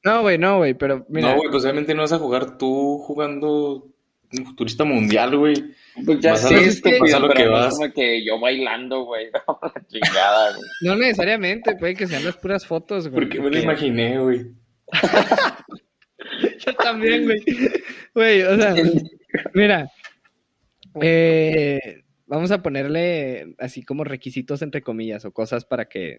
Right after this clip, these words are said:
Speaker 1: en realidad podamos ponerlo en contexto, güey. Porque, por ejemplo, este Taiga tiene OnlyFans, pero no, no sube nudes, güey.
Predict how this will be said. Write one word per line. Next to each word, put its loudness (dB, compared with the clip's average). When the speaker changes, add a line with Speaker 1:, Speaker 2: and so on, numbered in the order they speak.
Speaker 1:
en -16
realidad -4
podamos -2
ponerlo -8
en -6
contexto, -4
güey. 2
Porque, -4
por 0
ejemplo, 0
este 0
Taiga 0
tiene -4
OnlyFans, -6
pero -6
no, -10
no -14
sube -4
nudes, -6
güey. -8